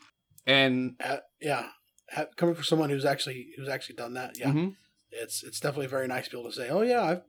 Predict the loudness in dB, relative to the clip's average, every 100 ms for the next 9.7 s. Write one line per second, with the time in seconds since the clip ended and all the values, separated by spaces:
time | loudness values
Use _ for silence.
0 | -8 -2 -2 -2 -4 -6 -8 -12 -20 -20
1 | -20 -20 -18 -18 -20 -20 -10 -8 -4 -6
2 | -4 -4 -4 -6 -6 -4 -4 -4 -4 -6
3 | -2 -2 0 -4 -8 -18 -8 -6 -2 -2
4 | -2 -4 -4 -4 -6 -10 -14 -20 -14 4
5 | 8 10 10 4 4 4 4 4 2 -6
6 | -4 4 6 4 0 -10 -8 -4 -2 -4
7 | _ _ 2 6 10 10 8 4 6 4
8 | 0 -6 -4 0 2 6 8 8 4 0
9 | 0 0 0 -4 0 0